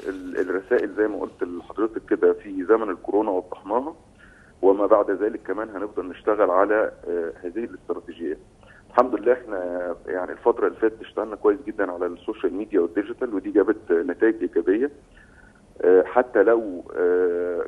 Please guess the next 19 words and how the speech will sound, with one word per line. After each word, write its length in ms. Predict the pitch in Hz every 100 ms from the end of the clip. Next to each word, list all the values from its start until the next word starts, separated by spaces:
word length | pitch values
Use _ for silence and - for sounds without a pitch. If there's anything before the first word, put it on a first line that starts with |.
| -
في 120 | 117
دول 440 | 107 110 104 90 87 90 92
لم 100 | 101 -
تسمح 340 | 110 - 92
بعد 180 | 104 107
بالزيارة 640 | 95 - 90 92 110 104 85
إلى 100 | 87
مصر، 340 | 104 120 -
لكن، 540 | 92 127 123 117 120 -
آه، 460 | 69 92 90 90 87 - -
التفاعلات 840 | - - - 87 - 87 90 117 92
اللي 100 | 95
احنا 200 | - 95
رصدناها 680 | 90 92 98 110 117 110 98
عن 100 | 90
طريق 280 | 92 107 - - -
وسائل 320 | 110 101 123
التواصل 380 | - 92 107 104
الاجتماعي 440 | 90 - 101 107